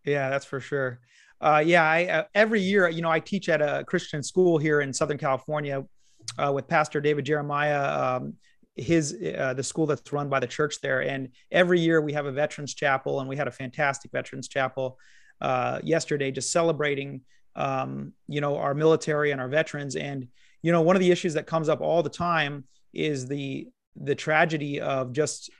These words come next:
the, the high rates of depression and suicide in the, the military. And it's something that a lot of people are doing something about. You yourself are doing, um, something about that. And I wanna talk about that this evening and give people an opportunity to get involved with what you're doing and, um, to reach out and, and support people who have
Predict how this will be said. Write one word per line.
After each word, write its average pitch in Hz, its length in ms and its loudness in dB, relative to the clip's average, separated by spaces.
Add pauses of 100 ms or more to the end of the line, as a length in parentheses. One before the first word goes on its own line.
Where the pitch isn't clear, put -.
the, 135 260 -4
the 143 100 -4
high 160 160 2
rates 151 320 0
of 135 100 -4
depression 147 460 -2
and 127 100 -8
suicide 139 560 2
in 156 320 -4
the, 135 240 0 (360)
the 147 60 -4
military. 151 600 6
And 139 80 -4
it's 131 160 -6
something 156 280 -2
that 135 100 -2
a 135 40 -2
lot 143 160 2
of 139 80 -4
people 160 240 -2
are 131 80 0
doing 151 280 -4
something 127 320 -6
about. 139 260 0
You 175 100 4
yourself 175 540 2
are 139 80 0
doing, 135 380 -4 (340)
um, 139 160 -2
something 147 380 -4
about 131 320 0
that. 139 220 2
And 151 100 -2
I 156 40 2
wanna 180 200 2
talk 165 320 0
about 151 220 0
that 143 140 0
this 147 160 -8
evening 156 280 -2
and 135 160 -8 (240)
give 196 120 6
people 180 240 2
an 156 100 2
opportunity 151 580 -2
to 120 100 -14
get 147 160 0
involved 139 320 -2
with 131 160 -4
what 135 120 -2
you're 160 160 2
doing 143 360 -6 (380)
and, 147 340 -2
um, 135 460 -2
to - 120 -6
reach 156 220 0
out 143 260 2
and, 135 240 -6
and 135 160 -6
support 156 400 -2
people 143 280 -4
who 139 100 -2
have 131 200 -2